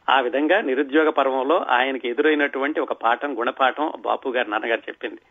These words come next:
ఇది జరిగినటువంటి ఒక ఆరు నెలలకి, అంటే బాపు గారు, బాపు గారి నాన్నగారు మరణించినటువంటి ఆరు నెలలకి ఈయనకి ముళ్ళపూడి వెంకటరమణ గారికి ఉద్యోగం వచ్చింది.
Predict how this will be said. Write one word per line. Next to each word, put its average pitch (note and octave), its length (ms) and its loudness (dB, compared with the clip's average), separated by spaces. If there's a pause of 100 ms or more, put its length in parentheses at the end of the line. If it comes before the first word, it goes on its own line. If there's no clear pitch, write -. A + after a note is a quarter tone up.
(600)
ఇది G3 140 2
జరిగినటువంటి C#3+ 640 0
ఒక A#2+ 200 0
ఆరు B2 400 2
నెలలకి, A2+ 760 -2 (320)
అంటే A#2 140 -4
బాపు C3 380 2
గారు, C#3+ 500 2 (180)
బాపు B2 280 0
గారి C3 320 0
నాన్నగారు D#3+ 480 4
మరణించినటువంటి B2+ 840 -2
ఆరు A2+ 280 4
నెలలకి C#3 640 2 (480)
ఈయనకి C3 360 -2
ముళ్ళపూడి C3 380 0
వెంకటరమణ A#2 500 0
గారికి A2+ 240 0
ఉద్యోగం A2 320 -2
వచ్చింది. - 340 -12